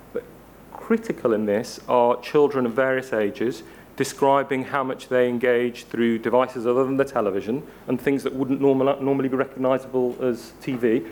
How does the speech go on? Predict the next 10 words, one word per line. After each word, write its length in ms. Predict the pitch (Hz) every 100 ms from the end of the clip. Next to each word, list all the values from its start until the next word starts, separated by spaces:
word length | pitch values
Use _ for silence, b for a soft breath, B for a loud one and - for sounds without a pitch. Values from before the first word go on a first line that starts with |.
| B B - - -
particularly 420 | - - 104 123 - - 147
YouTube, 380 | 175 - 104 - -
and 140 | 127
how 220 | 156 160
that 160 | 156 139
is 80 | 127
gonna 280 | 143 131 131
impact 640 | 147 143 - 107 107 - B B -
this 260 | 117 113 131
business 540 | - 131 113 107 120